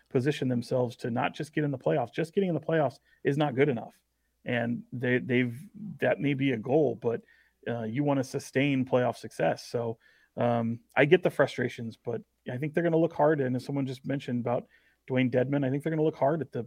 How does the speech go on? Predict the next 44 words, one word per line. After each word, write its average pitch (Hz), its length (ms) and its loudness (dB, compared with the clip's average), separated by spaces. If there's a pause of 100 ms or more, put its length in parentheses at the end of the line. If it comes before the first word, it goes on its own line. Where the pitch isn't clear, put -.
(100)
at 120 120 -6
the, 120 280 -6 (540)
at 123 160 -8
the, 123 240 -4
uh, 120 240 -4 (100)
at 127 100 -10
the 120 60 0
market, 143 480 -2
the, 117 160 -8
the 113 80 -6
buyout 139 400 0
market, - 280 -8
and 127 80 -10
see - 140 -12
what 127 160 -4
could 123 140 -6
be 127 100 -2
available. 123 540 0
But, 120 180 -4 (800)
uh, - 140 -4
again, 127 260 0
I 127 60 4
don't 131 180 4
think 139 140 -6
they 131 100 2
saw 135 320 2
anybody 127 400 2
out 131 180 2
there 151 280 2 (380)
th-, 160 640 -12
that, 120 340 -2
uh, 123 260 2
that 117 160 -4
got - 180 2
moved 131 280 -2
today 147 340 2
that 127 240 -2
they 120 140 -4
couldn't 135 360 -4
get. 127 260 2 (220)
Uh, 123 200 -2 (200)
and 127 320 0
I 120 60 0
think 131 220 -6